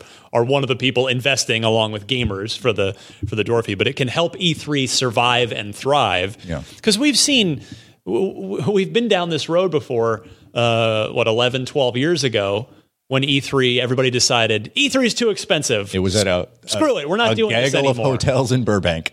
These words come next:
Speaker 2: <laughs>
Speaker 1: And, uh, it was an airplane hangar in either Burbank or Santa Monica, uh, and then a series of hotels. And it, it just,
Speaker 2: Yeah.
Speaker 1: and, and it just, the event, it was a,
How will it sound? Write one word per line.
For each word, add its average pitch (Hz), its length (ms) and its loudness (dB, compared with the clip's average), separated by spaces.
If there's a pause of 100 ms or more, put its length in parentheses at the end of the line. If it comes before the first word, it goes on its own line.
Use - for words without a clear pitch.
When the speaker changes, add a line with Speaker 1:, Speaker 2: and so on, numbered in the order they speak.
(120)
Speaker 2:
<laughs> - 120 -2
Speaker 1:
And, 160 280 0
uh, 156 520 0
it 175 80 0
was 151 200 2
an 143 120 -4
airplane 160 560 0
hangar 107 460 -2
in 107 520 -4 (960)
either 127 200 2
Burbank 139 520 0
or 120 80 2
Santa 123 300 2
Monica, 113 640 -2 (520)
uh, 113 380 2
and 123 200 -2
then 110 380 -2
a 117 160 2
series 127 400 0
of 110 100 -4
hotels. 113 640 0 (420)
And 180 120 0
it, 208 140 -2
it 208 40 -2
just, 185 200 -4
Speaker 2:
Yeah. 90 300 0
Speaker 1:
and, 92 100 -6
and 190 120 2
it 190 120 0
just, - 400 -4
the 180 200 -2
event, 160 480 -2
it 165 140 -8
was 151 220 0
a, 151 340 2